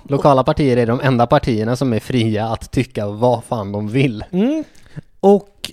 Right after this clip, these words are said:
Speaker 2: de verkar tycka ganska rimliga saker.
Speaker 1: Ja.
Speaker 2: Jag lyssnade på en intervju med gruppledaren, Maria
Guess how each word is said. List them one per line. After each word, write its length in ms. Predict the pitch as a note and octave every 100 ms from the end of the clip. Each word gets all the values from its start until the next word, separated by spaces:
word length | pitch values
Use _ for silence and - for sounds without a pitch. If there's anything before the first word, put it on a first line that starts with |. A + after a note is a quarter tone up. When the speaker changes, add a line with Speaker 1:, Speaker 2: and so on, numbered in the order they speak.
| _
Speaker 2:
de 300 | F#3+ B3 A3
verkar 280 | F#3 - C3
tycka 380 | A3+ - D3+
ganska 460 | D#3 G3+ A3 - C#3+
rimliga 680 | A#2 B2 A3 A3+ C3 A2 D3+
saker. 420 | A#3 A3+ - - - -
Speaker 1:
Ja. 300 | A#2+ G3 F#3+ - - -
Speaker 2:
Jag 520 | - F#3+ F#3 F#3 F#3
lyssnade 320 | G3 - F3+
på 80 | E3+
en 100 | D#3
intervju 640 | D3 D#3 D#3+ E3+ F3 C3 B2
med 580 | B2+ B2+ B2 A#2+ B2 -
gruppledaren, 800 | E3+ - C3+ A2+ G#2 C#3 B3 C4+ _
Maria 680 | D3 D3 C#3+ C#3+ C#3 C3+